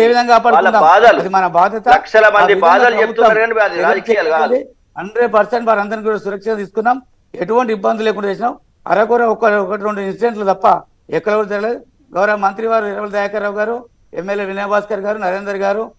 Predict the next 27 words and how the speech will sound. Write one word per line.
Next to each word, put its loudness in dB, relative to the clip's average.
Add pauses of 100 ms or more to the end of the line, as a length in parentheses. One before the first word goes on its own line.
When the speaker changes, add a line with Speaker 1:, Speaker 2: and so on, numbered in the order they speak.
(200)
Speaker 1:
కలెక్టర్ -4
గారు, 0 (400)
అదేవిధంగా -4
కమిషనర్ -4
గారు 0
కూడా, 2 (420)
మేయర్ -4
గారు, 0
కార్పొరేషన్ -2
సిబ్బంది -4
అందరం -6
కూడా, -2 (400)
ఎన్డీఆర్ఎఫ్ -4
సిబ్బంది -4 (400)
పెద్ద -6 (120)
ఎత్తున -6
కూడా, -6 (100)
ప్రజలు -6
కూడా 0 (380)
స్వచ్ఛందంగా -6
ఇందులో -4
పాల్గొంటున్నారు. -4 (360)
పెద్ద -6
ఎత్తున -8 (100)
సహాయక 2
చర్యలు -4
ఇస్తున్నాం. -2